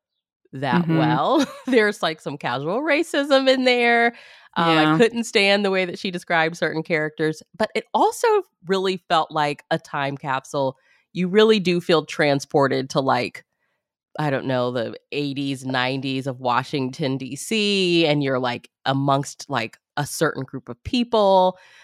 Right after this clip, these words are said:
Speaker 1: Um,
Speaker 2: Mm-hmm.
Speaker 1: so, I mean, just take that as you will. But yeah, like, don't know if it necessarily aged the best, but again, I just think I, if I wouldn't have listened to the audiobook, I probably wouldn't have finished it. But the audiobook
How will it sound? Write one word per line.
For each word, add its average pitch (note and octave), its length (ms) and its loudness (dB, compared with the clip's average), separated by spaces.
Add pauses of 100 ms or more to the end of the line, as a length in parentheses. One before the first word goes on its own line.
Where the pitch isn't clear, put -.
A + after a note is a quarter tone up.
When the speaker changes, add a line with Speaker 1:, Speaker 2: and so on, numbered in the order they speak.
(220)
Speaker 1:
Um, F3 300 2
Speaker 2:
Mm-hmm. D#3+ 220 2
Speaker 1:
so, F#3+ 460 -2
I A3 60 -4
mean, G#3+ 140 0
just - 280 -8 (260)
take A3 240 -2
that G3 180 2
as F#3 220 2
you F3 100 -2
will. D3+ 320 2
But D3 220 -2
yeah, B2+ 260 -2 (200)
like, C3+ 240 -2 (520)
don't G4+ 220 0
know F4 120 4
if E4 80 -4
it - 80 0
necessarily G#3 680 0
aged D3+ 460 -2
the D#3+ 60 -6
best, C#3 380 0
but D#3 100 -4
again, D3 400 -2
I D3 180 -8
just - 440 -8 (380)
think D#3+ 320 -6
I, F3+ 160 0
if - 200 -8
I G#3 120 0
wouldn't A#3+ 280 -6
have F3+ 100 -8
listened D#3+ 360 -10
to F3 60 -8
the E3 120 -4
audiobook, E3+ 480 -2
I D3 60 -4
probably D3+ 540 -2
wouldn't D3+ 220 -4
have C3 100 -8
finished A2+ 380 -10
it. - 160 -10 (600)
But - 120 -8
the D3 140 -4
audiobook D3+ 680 0